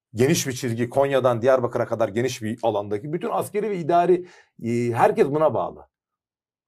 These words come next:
Başkomu-, bu, e, mesela Mahmut Şevket Paşa'nın da kullandığı bir şey zamanda. Böyle üst kavramlar yaratıyor. Ve bunu da Harbiye nezaretinde işte şey, e, o kadar çok isim var.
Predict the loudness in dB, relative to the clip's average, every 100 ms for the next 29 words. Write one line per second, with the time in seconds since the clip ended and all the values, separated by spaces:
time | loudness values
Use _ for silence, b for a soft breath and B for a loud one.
0 | _ _ _ _ -2 -2 -4 -6 -6 0
1 | 0 2 -2 -10 -16 -16 -6 -2 0 -2
2 | -4 -2 0 0 -2 -2 -4 -4 -4 -2
3 | -4 -6 -6 -6 -6 -10 -10 -12 -12 -12
4 | -2 0 0 -2 B B B _ -6 -6
5 | -2 0 0 -2 -2 -2 -4 -8 -14 -18
6 | -18 _ _ -2 2 2 2 2 4 2
7 | 2 2 0 0 -2 -2 0 0 -4 _
8 | -12 -10 -6 -6 -2 -2 -2 -10 _ _
9 | _ _ _ -12 -10 -10 -10 -10 -10 -10
10 | -12 -6 -6 -6 -8 -6